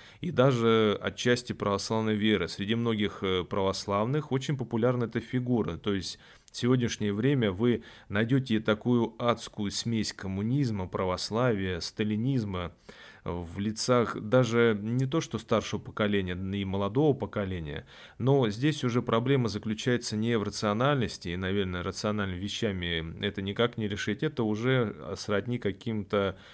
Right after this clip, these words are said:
полурелигиозным культам. Но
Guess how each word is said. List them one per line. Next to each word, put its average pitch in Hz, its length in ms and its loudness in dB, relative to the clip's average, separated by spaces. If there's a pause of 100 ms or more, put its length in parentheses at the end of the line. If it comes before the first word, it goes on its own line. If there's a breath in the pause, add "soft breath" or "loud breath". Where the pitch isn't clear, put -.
(180 loud breath)
полурелигиозным 104 1600 0
культам. 87 580 -4 (500 loud breath)
Но 147 360 2